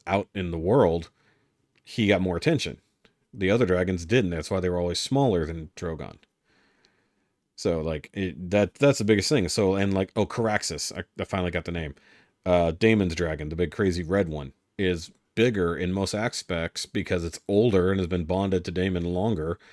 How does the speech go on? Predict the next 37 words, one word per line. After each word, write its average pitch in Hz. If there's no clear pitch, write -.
than 87
Syrax 92
has 85
been 85
to, 82
uh, 76
Rhaenyra. 98
And 95
if 95
they 92
start 104
killing 101
them 95
off 98
younger 95
and 85
younger, 113
then 80
the 82
dragons 95
get 87
killed 78
faster. -
So 95
th-, 85
we 95
ran, 98
we 95
got 101
rid 120
of 90
all 90
the 87
dragons 85
is 78
what 85
happened. -